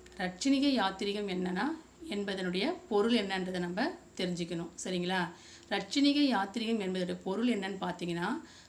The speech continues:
நம்மளுடைய உயிர் தன்னை காக்க வேண்டி இறைவனை நோக்கி செல்லும் பயணம். என்னன்னா, நம்மளுடைய உயிர் தன்னை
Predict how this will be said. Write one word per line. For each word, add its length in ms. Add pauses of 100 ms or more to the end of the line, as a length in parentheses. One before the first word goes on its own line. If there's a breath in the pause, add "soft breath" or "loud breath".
(120)
நம்மளுடைய 400 (200)
உயிர் 300 (140)
தன்னை 260 (140)
காக்க 300 (120)
வேண்டி 380 (420)
இறைவனை 480 (100)
நோக்கி 320 (120)
செல்லும் 360 (240)
பயணம். 460 (880 loud breath)
என்னன்னா, 340 (200)
நம்மளுடைய 400 (160)
உயிர் 340 (220)
தன்னை 340